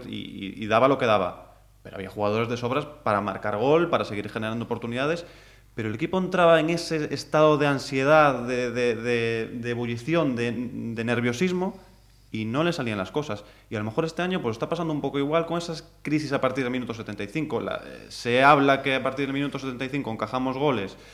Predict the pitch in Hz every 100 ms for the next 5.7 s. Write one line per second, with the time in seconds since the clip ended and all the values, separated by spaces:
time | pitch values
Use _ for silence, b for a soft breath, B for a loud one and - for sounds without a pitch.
0 | b b - 113 110 113 113 110 110 113
1 | 117 117 135 143 160 143 117 120 104 101
2 | - 123 123 143 - - 117 120 - -
3 | 147 151 160 156 160 170 180 185 143 120
4 | 113 120 117 127 165 175 202 151 - 120
5 | 127 147 143 151 170 190 196